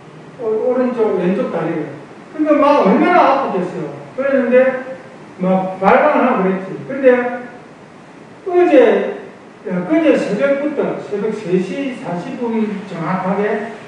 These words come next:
세 발로 섰습니다. 바로 세 발로 다닙니다. 아, 그만큼 이, 이 작용이라고 하는 것은 본체는 워낙 부족해요.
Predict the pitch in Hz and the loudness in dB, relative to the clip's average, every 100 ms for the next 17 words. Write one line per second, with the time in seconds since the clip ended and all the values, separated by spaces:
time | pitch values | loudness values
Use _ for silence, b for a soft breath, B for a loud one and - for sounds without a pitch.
0 | - - 185 190 208 208 175 190 185 - | -20 -4 2 4 4 4 2 0 -2 -4
1 | 151 - - - - - - - - - | -8 -12 -18 -20 -20 -20 -20 -20 -20 -20
2 | - - - - - - 190 214 185 185 | -20 -20 -20 -20 -20 -12 -4 0 2 2
3 | 185 190 277 277 220 220 226 180 143 - | 2 4 6 6 4 4 4 2 -2 -8
4 | - - - - - - - - - - | -16 -18 -18 -18 -18 -20 -20 -20 -20 -20
5 | - - - - 156 156 - 285 311 349 | -20 -20 -20 -16 -12 -10 -6 0 4 6
6 | 349 349 339 339 302 262 269 269 233 - | 6 6 2 2 -2 -2 -6 -6 -6 -8
7 | 262 254 214 226 262 254 233 208 202 202 | -8 -2 2 4 6 4 4 4 2 2
8 | 190 190 196 180 147 - 302 311 311 330 | 2 2 0 -2 -4 -2 0 2 4 4
9 | 330 330 - 554 311 - 190 190 175 156 | 4 2 2 4 6 4 4 0 -2 -8